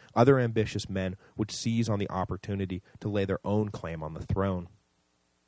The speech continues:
Since that certainly wouldn't do, Augustus was left with no other choice.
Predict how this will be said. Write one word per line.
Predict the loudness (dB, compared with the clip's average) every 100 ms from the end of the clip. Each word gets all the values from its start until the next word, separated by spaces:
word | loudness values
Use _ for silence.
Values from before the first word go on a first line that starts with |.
| _ -20 -20 -4
Since | -2 0
that | 2 2 2
certainly | -2 -4 -4
wouldn't | -4 -4 -4
do, | -6 -6 -8 _ _ -20 -4
Augustus | 0 2 2 0 -2
was | -2 0
left | -2 -2
with | -4 -2
no | -2 0
other | -2 -4
choice. | -6 -4 -4 -8